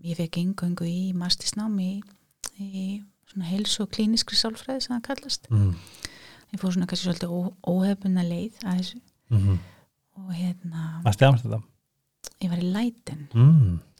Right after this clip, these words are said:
Speaker 1: En í svona, það sem að leiddi kannski frá því var síðan bara, ég fór í doktorsnám í eitthvað sem að kallast psychotraumatology, sem er áfallasálfræði.
Speaker 2: Vá.
Speaker 1: Og vann þá á,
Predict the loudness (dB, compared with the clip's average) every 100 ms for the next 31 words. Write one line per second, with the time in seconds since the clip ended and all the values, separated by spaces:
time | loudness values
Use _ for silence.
0 | -20 -20 -20 -20 -20 _ _ _ -2 2
1 | 2 2 -2 _ _ _ -4 0 2 2
2 | 0 -2 -6 -12 _ _ _ _ -6 -4
3 | 0 0 0 -2 -2 -2 -2 -2 -2 -2
4 | 0 0 2 2 2 0 0 -2 -2 -2
5 | -2 0 0 0 0 0 -4 _ _ _
6 | _ -4 -4 -2 -2 0 0 0 0 -2
7 | -6 -12 -14 -8 -4 -4 -4 -4 -4 -4
8 | -2 -2 -4 -8 -8 -4 -4 -4 -6 -6
9 | -4 -6 -6 -8 -4 -4 -4 -6 -4 -2
10 | -4 -8 -14 -14 -20 -4 2 4 4 0
11 | _ _ _ _ -16 -16 -20 -20 -20 -20
12 | -20 -20 _ -6 2 4 4 2 0 0
13 | 2 0